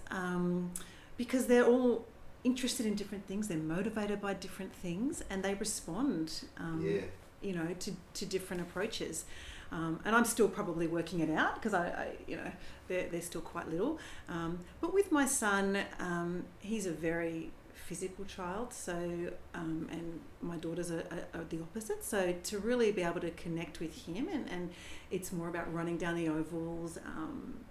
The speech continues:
Speaker 1: and, and, yeah, kicking a ball and all those things. Um, my daughter's totally different,
Speaker 2: Right.
Speaker 1: totally different approach.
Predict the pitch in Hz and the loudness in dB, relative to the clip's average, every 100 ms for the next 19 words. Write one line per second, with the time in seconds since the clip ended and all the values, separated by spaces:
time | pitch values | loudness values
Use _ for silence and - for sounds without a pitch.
0 | - - - - 170 - - - - - | -10 -8 -8 -6 -6 -4 -6 -8 -12 -14
1 | - - - - 180 - - 208 190 170 | -14 -18 -12 -8 -6 -6 -8 -6 -4 0
2 | 180 175 202 190 196 190 190 - 196 294 | 2 4 4 4 4 4 2 0 0 0
3 | - - 175 170 170 165 170 170 160 - | -2 -2 -2 0 0 -2 -2 -2 -2 -6
4 | - - - - - 175 160 165 - - | -12 -14 -12 -12 -8 -4 -4 -4 -6 -8
5 | - - 311 - - - - - - - | -8 -10 -12 -12 -14 -16 -16 -14 -14 -16
6 | - - - 202 208 165 170 160 - 98 | -12 -12 -12 -8 -6 -6 -8 -10 -10 -8
7 | - - - | -10 -8 -10